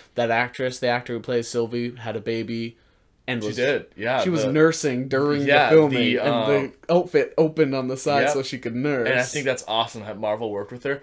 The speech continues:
Speaker 1: You're right.
Speaker 2: Still made her look
Speaker 1: She looked
Speaker 2: amazing
Speaker 1: super,
Speaker 2: throughout
Speaker 1: like,
Speaker 2: the whole
Speaker 1: badass.
Speaker 2: thing.
Speaker 1: Yep.
Speaker 2: Um, and she was nursing.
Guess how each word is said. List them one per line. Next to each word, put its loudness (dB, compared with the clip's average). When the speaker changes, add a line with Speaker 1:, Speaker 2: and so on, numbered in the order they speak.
Speaker 1:
You're -4
right. 8
Speaker 2:
Still 10
made 0
her -2
look -4
Speaker 1:
She -8
looked -6
Speaker 2:
amazing -2
Speaker 1:
super, -8
Speaker 2:
throughout -2
Speaker 1:
like, -12
Speaker 2:
the -4
whole -4
Speaker 1:
badass. -4
Speaker 2:
thing. -14
Speaker 1:
Yep. -6
Speaker 2:
Um, -4
and -2
she -6
was -10
nursing. -14